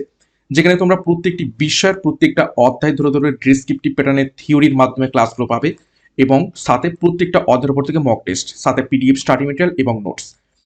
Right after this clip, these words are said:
এর সাথে কেপি কনস্টেবল মেইন পরীক্ষাকে লক্ষ্য করে মেইন ব্যাচ কোর্স লঞ্চ করা হয়েছে। তো যোগাযোগ করো নাইন সিক্স ফোর সেভেন ডবল ফাইভ থ্রি সিক্স ওয়ান টু নম্বরে। পরীক্ষার সেরা প্রস্তুতি, সঠিক স্টাডি ম্যাটেরিয়াল এবং নোটসের মাধ্যমে নেওয়ার জন্য বিস্তারিত ডেসক্রিপশন বক্সে পেয়ে যাবে,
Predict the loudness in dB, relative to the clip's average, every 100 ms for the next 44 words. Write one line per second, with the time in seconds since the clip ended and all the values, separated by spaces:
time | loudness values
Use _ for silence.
0 | _ 2 2 4 0 0 0 0 0 0
1 | 2 2 4 2 2 2 0 2 0 0
2 | -2 _ _ 2 2 2 0 -2 -2 -2
3 | -2 0 0 0 -2 -2 -4 0 2 4
4 | 2 2 2 2 2 0 -6 -4 -2 0
5 | 0 2 2 2 0 0 -2 -2 -4 -6
6 | -4 -4 -2 -6 -8 _ _ _ 2 2
7 | 4 -2 2 2 2 0 -2 -2 -4 -6
8 | -2 0 0 -6 _ -14 -2 0 0 -4
9 | -4 0 0 0 -4 -4 -2 -2 -4 -2
10 | -2 0 0 -2 -4 -8 -8 -4 -2 2
11 | 2 0 _ 0 0 0 -2 -2 -2 -2
12 | 0 0